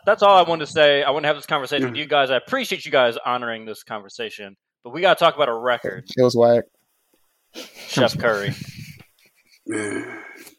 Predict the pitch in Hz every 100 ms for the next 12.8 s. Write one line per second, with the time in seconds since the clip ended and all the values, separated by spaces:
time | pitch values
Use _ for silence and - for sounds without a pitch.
0 | _ - - _ - 147 226 247 - 202
1 | 190 208 - 185 175 147 165 160 147 123
2 | 123 - - 240 277 202 165 139 120 117
3 | 113 131 127 127 127 120 139 156 151 139
4 | 135 123 127 - 127 120 113 110 101 131
5 | - 131 131 123 123 123 127 120 113 117
6 | - - - 110 113 107 135 220 220 -
7 | - - _ _ _ _ _ _ _ _
8 | _ - _ _ - 135 147 143 139 135
9 | 135 - _ - 180 196 185 180 175 160
10 | 139 127 143 143 - 151 143 139 135 123
11 | 117 127 131 131 131 123 117 104 110 110
12 | 113 151 - 117 113 - 113